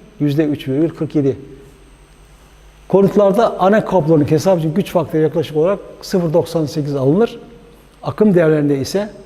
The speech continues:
bir alınır. Prizlerde çekilen akım tam bilinmediği için aşırı akım koruma cihazının beyan akımı alınabilir. Yani şuradaki örneğin on altı amper alınabilir.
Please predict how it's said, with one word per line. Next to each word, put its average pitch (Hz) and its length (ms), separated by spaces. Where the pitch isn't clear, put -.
bir - 360
alınır. 117 400
Prizlerde 180 600
çekilen 151 480
akım 175 360
tam 165 200
bilinmediği 139 440
için 214 240
aşırı 185 300
akım 151 180
koruma 170 320
cihazının 135 420
beyan 147 180
akımı 135 360
alınabilir. 135 680
Yani 135 220
şuradaki 151 360
örneğin 139 200
on 156 100
altı 120 260
amper 113 380
alınabilir. 135 600